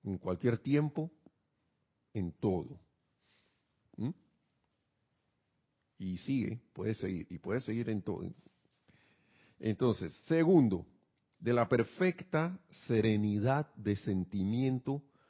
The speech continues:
bajo toda circunstancia. Ese es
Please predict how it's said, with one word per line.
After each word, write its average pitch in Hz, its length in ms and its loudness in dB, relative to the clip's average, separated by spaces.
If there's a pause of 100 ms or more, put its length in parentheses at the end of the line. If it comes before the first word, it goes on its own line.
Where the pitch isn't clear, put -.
bajo 98 440 -2
toda 127 440 -2
circunstancia. 117 1120 -2 (1200)
Ese 101 240 -6
es - 200 -6